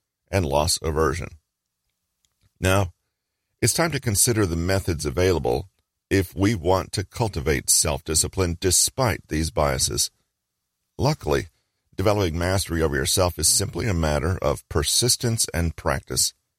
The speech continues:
Even if you're not currently a very disciplined or focused person, you can be. It's a choice. We'll start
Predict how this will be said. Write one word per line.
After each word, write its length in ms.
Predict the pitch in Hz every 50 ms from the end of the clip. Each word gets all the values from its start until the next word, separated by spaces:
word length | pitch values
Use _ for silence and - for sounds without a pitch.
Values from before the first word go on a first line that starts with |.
| _ _ _ _ _ _ _ _ _ _ _ _ -
Even 180 | 117 117 104
if 140 | 98 92 -
you're 80 | 85 85
not 340 | 85 85 92 98 - -
currently 460 | - - 98 95 92 82 - 80 82 76
a 60 | 71
very 320 | 67 80 82 85 78 73
disciplined 800 | 76 - 82 - - - 76 - - - 82 80 80 80 76 - -
or 180 | - 73 67 60
focused 500 | - - 85 80 - - 57 - - -
person, 420 | 95 104 143 - - 82 80 87 - _ _ _ _ _ _ _ _ _ _ _ _ _
you 100 | - 92
can 360 | 85 - - 85 82 98 139 107
be. 260 | 90 85 85 139 - _ _ _ _ _ _ _ _ _ _ _ _ _ _ _ _ -
It's 140 | - 98 -
a 60 | 120
choice. 540 | 107 - - 165 139 - - - - - - _ _ _ _ _ _ _ _ _ _ _ _ _ _ _ _ _ _ _ _ _ _ _ _
We'll 120 | 110 123 -
start 420 | - - 139 147 151 123 95 -